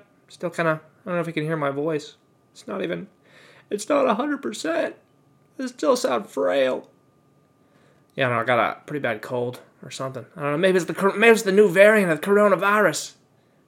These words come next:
New variant, dude. It's like that, that movie, New Mutants. It, it sucks even more.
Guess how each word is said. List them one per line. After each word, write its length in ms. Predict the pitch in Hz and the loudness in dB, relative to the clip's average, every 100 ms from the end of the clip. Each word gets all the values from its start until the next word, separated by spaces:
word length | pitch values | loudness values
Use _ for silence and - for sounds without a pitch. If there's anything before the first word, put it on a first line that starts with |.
| - | -2
New 280 | 190 196 208 | 6 6 6
variant, 560 | 208 202 190 160 156 | 4 4 2 0 -2
dude. 320 | 180 190 185 _ _ | 0 0 -2 _ _
It's 160 | 165 180 | -8 -2
like 160 | 170 | 0
that, 320 | 175 160 151 - | 2 0 -2 -10
that 180 | 175 160 | -6 -2
movie, 300 | 180 185 160 | 0 2 0
New 320 | 151 165 180 | -2 2 4
Mutants. 680 | 175 175 175 160 127 - - | 6 4 2 0 -6 -10 -10
It, 200 | - - | -12 -10
it 200 | 151 123 | -6 -6
sucks 480 | - - 175 165 - | -4 -2 -2 -2 -4
even 260 | 170 170 170 | -4 -2 0
more. 380 | 156 143 131 | 0 0 -2